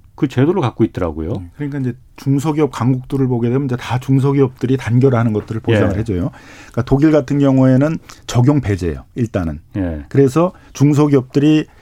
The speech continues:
Speaker 2: 그 거래 조건 개선이나 경쟁력 강화를 위해서 공동 행동을 하는 거 허용을 하되 사후적으로 그게 이제 경성 담합이다. 가격을
Speaker 1: 예.
Speaker 2: 크게 올리거나 이제 공급을 서로 담합해 줄이거나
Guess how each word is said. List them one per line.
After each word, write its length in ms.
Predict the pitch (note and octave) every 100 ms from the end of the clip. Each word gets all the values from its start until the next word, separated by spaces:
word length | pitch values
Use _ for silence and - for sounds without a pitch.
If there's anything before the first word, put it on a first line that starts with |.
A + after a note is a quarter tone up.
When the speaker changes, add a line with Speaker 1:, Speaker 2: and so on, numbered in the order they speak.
| -
Speaker 2:
그 120 | - A2
거래 280 | A#2+ C3+
조건 340 | C3 B2+ C3 B2
개선이나 420 | A2+ A#2 A2 A2+
경쟁력 480 | A2+ A2 A2+ G#2+ -
강화를 420 | G#2 G2+ G2 G2
위해서 240 | F#2 F2 C#3+
공동 380 | A2+ A2+ A#2
행동을 320 | A#2+ B2+ A2+ G#2+
하는 160 | G2+
거 80 | -
허용을 260 | D3+ C#3+ C3
하되 220 | B2+ F3 - - -
사후적으로 720 | - - A#3+ A3+ G3 D3+ F3
그게 160 | C#3 C3+
이제 160 | A2+ G#2
경성 480 | A2 A#2+ B2 A#2+
담합이다. 480 | F#2 F#2 F2+ E2+ F#2+
가격을 360 | - F#2+ G2+ F2+
Speaker 1:
예. 20 |
Speaker 2:
크게 300 | D#2 D#2 -
올리거나 720 | C#3 A2 G2+ G2+ F#2+ F#2 B2 A2
이제 160 | F#2+
공급을 600 | E2+ - A2+ A2 G2+ F#2
서로 340 | - A2+ F#2+ E2+
담합해 360 | F#2 F#2+ F#2+ -
줄이거나 580 | A2+ G#2+ G2 F#2 F2